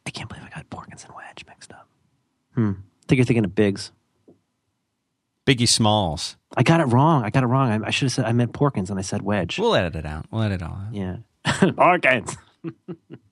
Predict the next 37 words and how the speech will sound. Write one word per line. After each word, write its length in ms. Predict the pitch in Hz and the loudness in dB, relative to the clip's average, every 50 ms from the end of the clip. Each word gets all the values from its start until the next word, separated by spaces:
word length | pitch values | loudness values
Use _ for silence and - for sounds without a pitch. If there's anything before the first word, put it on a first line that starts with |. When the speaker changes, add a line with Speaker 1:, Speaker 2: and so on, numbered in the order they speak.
| _ _ _ _ _ _ _ _ _ _ _ _ _ - | _ _ _ _ _ _ _ _ _ _ _ _ _ -10
Speaker 1:
<laughs> 100 | - - - _ - - 214 208 196 190 175 - - 156 123 - | -10 -10 -10 _ -10 -10 -8 -8 -8 -10 -12 -14 -16 -16 -2 0
I 160 | - 190 190 | 2 2 4
don't 220 | 185 165 143 131 | 4 4 4 2
know. 540 | 123 123 123 123 123 120 120 120 120 117 117 - _ _ _ _ - | 2 2 2 2 2 2 2 2 0 -2 -6 -12 _ _ _ _ -4
Um, 680 | 143 143 151 156 160 160 160 156 160 156 147 147 147 - _ _ _ _ _ _ _ _ _ _ _ - | 0 2 4 4 4 2 2 0 0 -2 -4 -6 -8 -12 _ _ _ _ _ _ _ _ _ _ _ -4
could 200 | - 294 208 - | -2 -2 0 2
be. 440 | - 180 170 170 170 170 165 165 - _ - | 4 6 6 6 6 4 2 -2 -8 _ -6
I, 140 | 175 196 - | -6 -4 0
I 100 | - 233 | 0 0
just, 280 | 254 240 330 269 - - | 2 2 2 0 0 -4
I, 160 | - 190 180 - | -10 -10 -10 -8
here's 300 | - 170 196 269 277 - | -6 -2 0 0 0 0
the 100 | 214 160 | -2 0
thing 200 | - 165 131 127 | 0 0 0 2
is 80 | 123 156 | 0 0
I, 60 | 147 | -2
I, 320 | 143 139 151 160 160 165 165 | 0 -2 -2 0 0 2 2
I 40 | 170 | 2
guess 200 | 160 220 208 - | 2 2 2 0
I, 120 | 180 170 | -2 -4
we're, 220 | 170 170 160 175 170 | 0 2 2 2 4
we're 160 | 165 175 180 | 4 4 4
also 220 | 180 202 - - 175 | 4 4 2 0 -2
coming 280 | - - 190 185 175 | 0 0 2 4 4
up 120 | 165 160 - | 2 2 0
against 280 | 147 151 143 131 - | 0 -2 -2 0 0
our 80 | 135 120 | -2 -4
two 220 | 117 - - 135 117 | -2 0 0 0 0
obsessions. 640 | 95 - - 101 92 - - - - - - - | 0 -2 -6 -8 -8 -8 -10 -12 -14 -18 -18 -2
Speaker 2:
Porkins 380 | - 135 139 143 - 147 120 - | 2 2 4 4 4 2 2 4
Speaker 1:
Or 60 | 147 | 4
Speaker 2:
has 120 | 110 104 104 | 4 4 4
a 80 | 101 92 | 2 2
whole, 140 | - 127 | 2 2
<laughs> 40 | - | 2
his 220 | - 117 117 104 - | 4 4 2 4 4
whole 260 | - 127 117 127 | 4 4 4 4